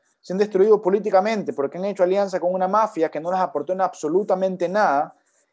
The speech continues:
y esa misma alianza con esa mafia destrozó su alianza con el gobierno electo, con el futuro gobierno. En cuarto lugar,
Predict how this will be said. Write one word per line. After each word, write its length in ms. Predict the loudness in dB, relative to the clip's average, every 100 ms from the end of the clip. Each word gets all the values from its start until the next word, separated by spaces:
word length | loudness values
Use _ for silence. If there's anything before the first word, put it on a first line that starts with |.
| _
y 180 | 0 4
esa 240 | 6 4
misma 300 | 0 0 2
alianza 500 | 2 4 4 4 0
con 160 | -4 -2
esa 240 | -2 0
mafia 560 | 4 4 2 0 0 -2 _ _
destrozó 800 | -4 -4 -4 -4 2 4 4 2
su 200 | 0 2
alianza 600 | 4 2 0 -2 -4 -4
con 180 | -6 -4
el 120 | 0
gobierno 640 | 2 4 4 2 -2 -4 -8 _
electo, 460 | 2 2 2 -2 -10 _ _ _ _ -2
con 140 | 0
el 60 | 0
futuro 280 | -2 0 2
gobierno. 580 | 4 4 4 2 -8 _ _ _ _ _ _ -12
En 160 | -8 2
cuarto 320 | 4 6 4
lugar, 560 | 4 6 6 4 0